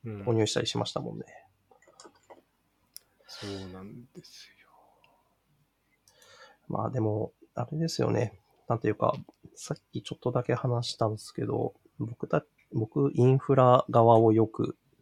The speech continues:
Speaker 2: 見がちなんですけど、ひとまずインフラの最低限の設定というか、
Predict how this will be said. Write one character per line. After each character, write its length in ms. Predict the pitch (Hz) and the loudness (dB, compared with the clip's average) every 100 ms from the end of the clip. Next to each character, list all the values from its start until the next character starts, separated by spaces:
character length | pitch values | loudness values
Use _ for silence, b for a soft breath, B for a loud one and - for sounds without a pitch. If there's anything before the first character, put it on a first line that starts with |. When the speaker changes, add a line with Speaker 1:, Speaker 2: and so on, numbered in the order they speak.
| _ _ | _ _
Speaker 2:
見 140 | 110 107 | -2 0
が 140 | 107 | 0
ち 420 | - - 107 107 - _ _ _ | -2 -6 -6 -6 -12 _ _ _
な 140 | 117 107 | 2 2
ん 100 | 110 | 0
で 120 | 110 | -4
す 140 | - | -6
け 160 | - 113 | -2 -2
ど、 220 | 113 113 - B B B | -2 -6 -14 B B B
ひ 120 | - | -10
と 100 | - | -2
ま 180 | 170 147 | 2 2
ず 120 | 113 | 2
イ 120 | 104 117 | 2 2
ン 100 | 127 | 0
フ 140 | 135 | 2
ラ 140 | 131 | 2
の 300 | 127 123 123 - | 4 4 2 0
最 260 | - 135 | -4 -4
低 280 | - 160 147 | 0 2 4
限 200 | 117 101 | 4 2
の 80 | 104 | -2
設 240 | - - | -4 -6
定 220 | - 104 | -2 0
と 120 | 104 110 | 0 -2
い 80 | 110 | -2
う 40 | |
か、 300 | - - | 0 0